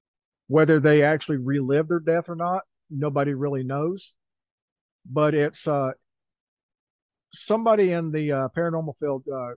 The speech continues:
coined it, uh, well, they didn't coin it, but they called it a residual haunting. Me-, and the, and re-, and the residual part meaning that they're just going about their day-to-day lives. You know, so, so whether it's getting up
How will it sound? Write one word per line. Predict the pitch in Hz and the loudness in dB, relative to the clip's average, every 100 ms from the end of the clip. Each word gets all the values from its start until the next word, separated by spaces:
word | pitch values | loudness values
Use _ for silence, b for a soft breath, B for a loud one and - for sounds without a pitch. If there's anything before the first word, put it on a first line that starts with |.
| _ - | _ -6
coined | 170 175 156 | 0 4 4
it, | 156 | 2
uh, | 143 143 | 0 0
well, | 131 135 | -2 0
they | 147 | 0
didn't | 139 - | 0 -2
coin | 160 147 | -2 0
it, | |
but | 127 | 0
they | 135 | -2
called | 135 160 151 | -2 0 2
it | 139 | 0
a | 139 | -4
residual | 127 131 123 120 165 175 175 160 135 | -4 -6 -8 -2 0 2 4 2 0
haunting. | 170 160 120 107 _ _ _ _ _ _ - | -2 -4 -6 -14 _ _ _ _ _ _ -6
Me-, | 135 147 165 | 0 0 2
and | 143 135 135 | 0 0 0
the, | 139 | -2
and | 143 135 | -2 -2
re-, | 135 147 | -2 -2
and | 151 135 127 123 - | -6 -10 -12 -14 -12
the | - 131 | -4 -2
residual | 131 127 180 175 165 147 | 0 2 2 4 4 2
part | 151 143 151 | 4 2 2
meaning | 143 147 143 135 143 - | -4 -4 -4 -6 -8 -4
that | 139 135 | -4 -2
they're | 147 143 | -2 0
just | 156 147 | -2 0
going | 160 170 156 143 | 2 2 0 -4
about | 135 151 156 | -2 -2 -2
their | 131 | -2
day-to-day | 139 135 123 123 | -2 -2 -4 -4
lives. | 123 131 107 - - _ _ _ _ _ - | -4 -4 -6 -14 -20 _ _ _ _ _ -4
You | 131 | 0
know, | 127 | 0
so, | 117 - | -2 -4
so | 139 | 0
whether | 131 131 135 | 2 4 2
it's | 123 | 0
getting | - 127 156 156 156 | -8 0 2 4 4
up | 151 | 2